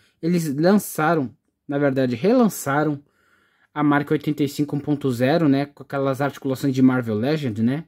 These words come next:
Nesse estilo de caixa, mandaram um escudo, né? Esses acessórios aqui e a base, né? Eu, graças a Deus que a,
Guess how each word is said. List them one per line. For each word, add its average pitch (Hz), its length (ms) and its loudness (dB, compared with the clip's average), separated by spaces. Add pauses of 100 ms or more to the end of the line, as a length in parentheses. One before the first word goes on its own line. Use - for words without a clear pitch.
(400)
Nesse 147 240 -2
estilo 147 280 0
de 147 120 -6
caixa, 170 380 0
mandaram 143 520 2 (580)
um 147 60 -2
escudo, 160 680 0
né? 135 300 2 (360)
Esses 143 380 -2
acessórios 131 500 -2
aqui 127 240 -4
e 190 100 2
a 214 80 2
base, 156 420 -2
né? 120 160 -2 (1300)
Eu, 285 480 4
graças 208 460 2
a 202 80 4
Deus 170 280 2
que - 120 -4
a, 151 680 0